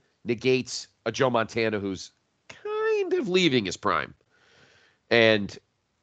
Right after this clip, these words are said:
Thurman just shredded the Chiefs defense. I mean, he was a beast. Um, so there was no doubt that the, that the Bills were gonna win that game. Although I would like to have seen the Cowboys play Joe in the Super Bowl.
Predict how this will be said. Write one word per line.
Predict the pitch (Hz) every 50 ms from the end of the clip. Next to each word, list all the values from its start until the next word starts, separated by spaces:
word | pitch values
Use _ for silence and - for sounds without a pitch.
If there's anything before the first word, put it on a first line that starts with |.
| _ _ _ _ _
Thurman | - - 160 165 156 139 123 110
just | 101 107 104 - - - -
shredded | - - - 117 123 117 110 104 90 78 69 - _
the | - 85
Chiefs | - - 92 - -
defense. | - 85 80 76 - 65 62 - - - - - _ _ -
I | 82
mean, | 82 76 71 65 65 - _ _ _ _ _ _ _ _ _ _
he | - 117
was | 101 90 73
a |
beast. | 69 - 80 65 - - - - - _ _ _ _ _ _ _ _ _ _ _ _ _ _ _ _ _ _ _ -
Um, | 92 82 71 64 62 53 50 50 - _ _ - - _ _ _ _ _ -
so | - 185
there | 196
was | 190 151
no | 160 170 147
doubt | 127 123 110 98 - -
that | 90 82 -
the, | 85 80 78 - _ _ _ _ _ -
that | 82 80 -
the | - 73
Bills | 67 101 90 85 80 76 - -
were | 76 71
gonna | 73 71
win | 73 73
that | 69 69 67 78
game. | 80 82 104
Although | 139 170 175
I | 170
would | 170 175 165
like | 185 190 -
to | - 131
have | 117
seen | - - 131 117 107 92 82 - _ _ _ _ _ _ _ _ _ _
the | - -
Cowboys | - 117 107 95 87 87 80
play | - - - 87 82
Joe | 69 80 90 90 85
in | 76
the | 69 67 - _ _
Super | - - - 73 - 65
Bowl. | 64 64 64 64 -